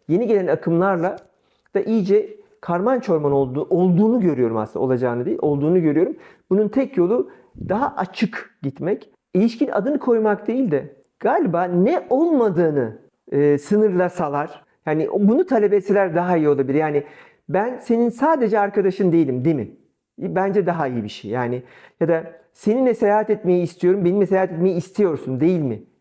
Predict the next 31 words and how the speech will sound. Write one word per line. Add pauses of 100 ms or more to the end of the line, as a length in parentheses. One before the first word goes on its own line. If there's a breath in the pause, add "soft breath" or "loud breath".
Hani
bu
daha
iyi
bir
şey. (240 soft breath)
Çünkü (300)
çıkma
teklifi
ciddi
ilişki
dediğinizde (160)
fazla
bağlayıcı
oluyor.
Özellikle
küçük
yerlerde.
Bir, (280 loud breath)
Türkiye'de
evlenmeniz
gerekmez. (500)
Yani
dışarıda
üç
kez
görünün,
çift
olarak
algılanırsınız
ve